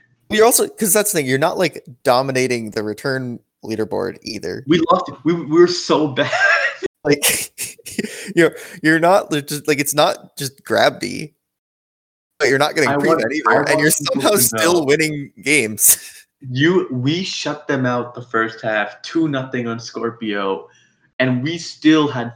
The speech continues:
Speaker 2: five minutes less prevent than them in that half. You do not, I do not understand how
Speaker 1: I,
Speaker 2: any of this is working.
Speaker 1: it's
Speaker 2: We were
Speaker 1: like,
Speaker 2: down
Speaker 1: I'm gonna,
Speaker 2: three
Speaker 1: I'm gonna,
Speaker 2: caps
Speaker 1: I'm
Speaker 2: after
Speaker 1: going to tell
Speaker 2: the
Speaker 1: you
Speaker 2: first
Speaker 1: how
Speaker 2: half
Speaker 1: this is
Speaker 2: on Wicked.
Speaker 1: working.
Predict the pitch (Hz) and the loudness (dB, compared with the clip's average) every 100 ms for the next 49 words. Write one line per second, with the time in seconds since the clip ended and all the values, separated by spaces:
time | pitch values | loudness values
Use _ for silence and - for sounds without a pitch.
0 | _ 139 131 143 139 127 127 123 117 117 | _ -2 0 -2 0 0 -2 -2 -4 -4
1 | - 123 110 110 107 104 98 98 98 95 | -4 -6 -4 -6 -6 -6 -6 -6 -6 -4
2 | 98 92 - - _ _ _ _ _ 127 | -2 -4 -6 -14 _ _ _ _ _ -2
3 | 147 151 151 139 147 135 131 135 143 147 | 0 2 0 0 -4 -6 -10 0 2 2
4 | 135 135 147 127 123 120 - 123 117 120 | 0 -2 -4 -4 -2 -2 -4 -8 -6 -4
5 | 120 135 135 127 131 135 123 123 123 120 | 0 0 0 0 -2 -4 -4 -4 -4 -2
6 | 113 113 110 107 107 - 127 135 311 330 | 0 0 0 -6 -6 2 4 4 2 2
7 | 139 135 135 127 139 139 127 165 156 123 | 2 -2 -6 -6 -2 0 2 2 0 -2
8 | 131 131 123 - 117 123 123 113 139 - | 0 -2 -2 -4 -2 2 2 2 -6 -4
9 | 127 131 127 127 123 110 120 113 110 107 | 0 2 2 2 2 0 -4 -6 -6 -6
10 | 107 - 147 190 | -6 -10 -10 -14